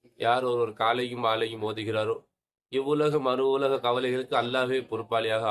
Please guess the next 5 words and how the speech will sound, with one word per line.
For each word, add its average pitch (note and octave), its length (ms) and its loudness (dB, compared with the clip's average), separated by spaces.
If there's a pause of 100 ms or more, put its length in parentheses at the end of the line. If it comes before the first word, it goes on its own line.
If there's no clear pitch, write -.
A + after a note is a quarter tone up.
ஆகிவிடுகிறான் G#2 640 -4
என்பதாக G#2+ 460 -2
நமக்கு G2+ 240 -6
கற்றுக் - 280 -10
கொடுக்கிறார்கள். F2+ 540 -8